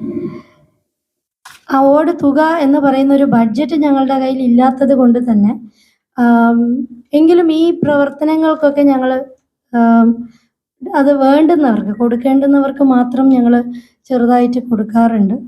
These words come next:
അത് പക്ഷെ നമ്മൾ പ്രഖ്യാപിക്കുന്നില്ല. കാരണം പ്രത്യേകിച്ച് ഒരു ഫിനാൻഷ്യൽ ബാക്ക്ഗ്രൗണ്ടും വെച്ചുകൊണ്ടല്ല ഞങ്ങൾ പരിപാടി നടത്തുന്നത്.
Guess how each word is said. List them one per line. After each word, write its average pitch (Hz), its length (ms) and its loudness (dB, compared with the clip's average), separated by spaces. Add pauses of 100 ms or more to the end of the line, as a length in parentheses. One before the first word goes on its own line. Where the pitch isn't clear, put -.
അത് 226 160 -2
പക്ഷെ 233 200 -4
നമ്മൾ 262 360 0 (340)
പ്രഖ്യാപിക്കുന്നില്ല. 262 800 0
കാരണം 226 640 0 (600)
പ്രത്യേകിച്ച് 320 400 0
ഒരു 339 140 2
ഫിനാൻഷ്യൽ 302 560 0
ബാക്ക്ഗ്രൗണ്ടും 277 680 2
വെച്ചുകൊണ്ടല്ല 262 640 0
ഞങ്ങൾ 233 340 -4
പരിപാടി 233 420 -6
നടത്തുന്നത്. 220 520 -2